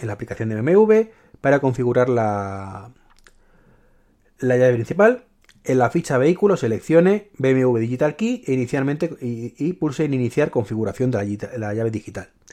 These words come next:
Vaya jaleo de nombres que tienen, ¿eh? Confirme y pulse continuar, tu-, continuar, perdón. Pulse iniciar acoplamiento y sigue las instrucciones. Una vez acoplada,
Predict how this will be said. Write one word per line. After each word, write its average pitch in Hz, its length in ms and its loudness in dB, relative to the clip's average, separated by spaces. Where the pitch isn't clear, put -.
Vaya 131 180 -6
jaleo 131 180 0
de 117 60 2
nombres 120 240 -2
que - 80 -14
tienen, 98 300 -6
¿eh? 123 100 -6
Confirme 147 400 2
y 131 40 0
pulse 139 220 -4
continuar, 214 640 4
tu-, 175 400 4
continuar, 139 560 -2
perdón. 127 280 -6
Pulse 190 460 2
iniciar 151 360 6
acoplamiento 165 800 2
y 139 80 -6
sigue 135 180 0
las 117 120 2
instrucciones. 101 500 -12
Una 190 100 2
vez 185 100 2
acoplada, 160 640 2